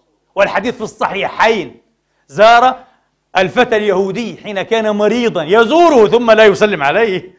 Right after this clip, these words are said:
<laughs> هل هذا معقول؟ هل هذا معقول؟ هو، هو لم يبدأه بالسلام، هو زاره في بيته، ذهب واستأذن وقطعا سلم النبي أرحم العالمين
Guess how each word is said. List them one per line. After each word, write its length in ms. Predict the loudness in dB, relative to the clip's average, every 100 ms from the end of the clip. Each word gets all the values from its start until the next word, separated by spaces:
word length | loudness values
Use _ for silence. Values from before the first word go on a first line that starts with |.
| _ _ _
<laughs> 420 | -14 -14 -14 _
هل 140 | 0 2
هذا 160 | 2
معقول؟ 520 | 2 -2 -2 -4 -4 -8 _ _ _ _ _ _ _ _ _ _ _
هل 140 | 2
هذا 160 | 4 4
معقول؟ 520 | 4 2 2 0 -2 -8 _ _ _ _ _ 0
هو، 160 | 2 0 -10 _ 2
هو 140 | 4
لم 280 | 6 4 4
يبدأه 440 | 4 2 2 2
بالسلام، 500 | 2 -2 -4 -2 -2
هو 160 | 2 2
زاره 540 | 4 6 8 6 4
في 160 | 2 0
بيته، 500 | 2 2 2 -4 -4 -10 _ _ _ _ _ _ _ _ _ _ _ _ _ -20 _ 0
ذهب 340 | 4 6 6
واستأذن 640 | 4 2 2 2 2 -2 -4
وقطعا 560 | -6 4 4 4 0 2
سلم 440 | 0 0 0 -4
النبي 520 | -6 -8 -8 -10 -16 _ _ _ _ _ 2
أرحم 360 | 2 2 -2
العالمين 840 | 2 4 2 0 -6 -8 -8 -12